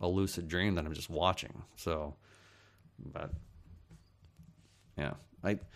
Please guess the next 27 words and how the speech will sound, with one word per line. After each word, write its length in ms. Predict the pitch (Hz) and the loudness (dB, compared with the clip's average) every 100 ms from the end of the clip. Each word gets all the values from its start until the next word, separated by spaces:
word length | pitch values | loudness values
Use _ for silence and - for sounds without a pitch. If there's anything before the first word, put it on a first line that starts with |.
| - - - - | -18 -18 -16 6
that, 300 | 127 139 - | 8 8 6
I 100 | 120 | 6
started 400 | 139 147 151 143 | 8 10 12 12
that, 200 | 123 123 | 12 12
I 100 | 110 | 8
tried 220 | 107 147 143 | 6 8 8
to 80 | |
use 220 | 104 107 113 | 8 6 4
that 160 | 113 | 2
device 340 | 95 95 101 80 | 4 6 6 4
as 140 | 92 | 0
a 60 | 80 | 0
business 640 | 78 92 120 143 139 - - - - - | 2 2 4 4 2 -2 -10 -20 -20 -2
and 320 | 87 90 85 | 2 2 4
actually 280 | 90 - 82 | 2 2 0
had 160 | 101 - | 2 4
office 300 | 80 - - | 2 2 0
space 480 | - 113 120 - - - - 92 | 4 4 4 -2 -8 -20 -10 -4
and 600 | 90 87 85 82 76 - - | -2 0 0 -2 -6 -10 -6
a 80 | 82 | -2
legit, 440 | 90 98 95 110 | 2 2 4 4
like, 160 | 95 95 | 4 4
I 80 | |
had 140 | 127 87 | 2 4
business 300 | 120 104 85 | 4 4 2
cards, 300 | 95 82 82 | 4 4 4
man. 260 | 90 101 | 2 2